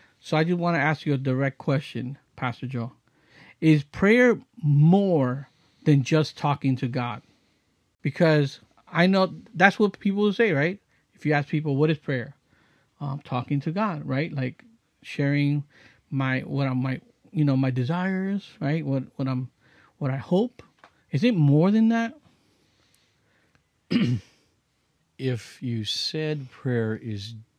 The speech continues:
Speaker 2: only talking to God, then that would mean that you do not understand Christians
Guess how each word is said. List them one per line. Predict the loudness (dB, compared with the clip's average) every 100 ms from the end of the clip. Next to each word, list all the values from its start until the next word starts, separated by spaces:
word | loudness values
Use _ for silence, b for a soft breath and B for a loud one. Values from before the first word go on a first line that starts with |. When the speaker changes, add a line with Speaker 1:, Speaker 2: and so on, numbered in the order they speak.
| _ _ -8
Speaker 2:
only | -2 -2 -2 -4 -6
talking | -6 -8 -6 -8 -8
to | -10
God, | -12 -12 -12 -16 -20 _ _ _ _ _ _ _ _ _ _ _ _ _ _
then | -6 -4 -6
that | -8 -10 -8
would | -8 -6
mean | -4 -4 -6 -10 -16 -20 _ _ _ _ _ _ _ _
that | -12
you | -10 -10
do | -6 -6
not | -4 -6 -8
understand | -8 -8 -6 -4 -4 -4 -4 -4 -4 -8 -10 -12 -16 _ _ _ _ _ _ _ _ _ _ _ -20
Christians | -6 -6 -6 -10 -14 -14 -16